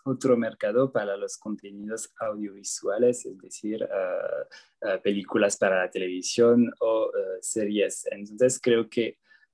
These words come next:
em, sí, es, es parte de la misma industria y a veces los ac-, lo, lo, lo, los, eh,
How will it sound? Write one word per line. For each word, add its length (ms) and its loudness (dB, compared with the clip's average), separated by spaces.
em, 540 0
sí, 420 4
es, 280 -2
es 500 -4
parte 300 4
de 120 10
la 140 4
misma 420 2
industria 1040 2
y 140 -4
a 80 -2
veces 800 0
los 260 -8
ac-, 160 -4
lo, 220 -6
lo, 200 -10
lo, 280 -2
los, 420 -6
eh, 240 0